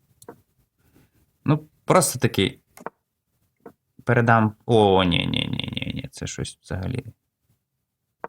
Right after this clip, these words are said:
Це щось не те. І якось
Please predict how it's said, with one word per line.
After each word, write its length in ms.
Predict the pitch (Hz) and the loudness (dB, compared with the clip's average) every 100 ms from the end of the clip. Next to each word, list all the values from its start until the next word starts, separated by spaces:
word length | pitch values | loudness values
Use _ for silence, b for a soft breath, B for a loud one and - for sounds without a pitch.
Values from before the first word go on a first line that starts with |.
| _ _ _ _ _ _ _ - | _ _ _ _ _ _ _ -20
Це 140 | - 104 | -14 -10
щось 300 | - 98 - | -6 -4 0
не 140 | 101 | 0
те. 280 | - 82 - b b b _ _ _ _ _ _ _ _ _ _ _ _ _ _ _ | 2 -2 -2 b b b _ _ _ _ _ _ _ _ _ _ _ _ _ _ _
І 100 | - | -2
якось 420 | 92 90 98 - | 0 0 -2 -6